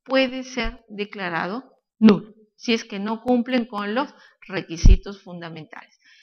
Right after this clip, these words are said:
Los actos expresos o los que resulten como consecuencia de la aprobación automática o por el silencio administrativo positivo, también son causales de declararse como actos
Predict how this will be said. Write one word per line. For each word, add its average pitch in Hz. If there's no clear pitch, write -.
Los 277
actos -
expresos 247
o 190
los 202
que 214
resulten 233
como 196
consecuencia 240
de 220
la 190
aprobación 185
automática 220
o 190
por 196
el 190
silencio 254
administrativo 202
positivo, 330
también 226
son 262
causales 208
de 180
declararse 202
como 180
actos 175